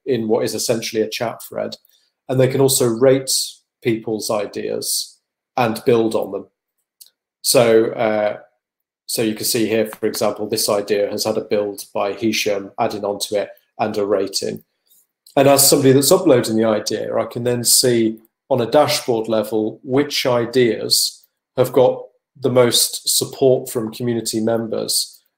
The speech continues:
and might warrant my attention. So I can see here on this dashboard that idea number four has got the most votes. So I can scroll down here and see,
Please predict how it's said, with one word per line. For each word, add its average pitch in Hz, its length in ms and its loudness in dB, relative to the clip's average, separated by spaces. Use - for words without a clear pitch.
and 123 120 -2
might 113 240 2
warrant 110 280 2
my 107 120 0
attention. 110 420 -2
So 127 120 4
I 117 40 6
can 131 140 0
see 143 180 4
here 123 180 6
on 110 80 2
this 110 140 2
dashboard 110 560 0
that 110 100 -6
idea 117 400 2
number 110 240 0
four 123 580 -2
has 110 120 -2
got 123 220 2
the 123 60 -2
most 110 440 0
votes. - 600 -6
So - 160 -2
I 110 60 2
can 110 120 -6
scroll 120 320 4
down 110 240 4
here 107 120 -2
and 110 120 -4
see, 107 240 -2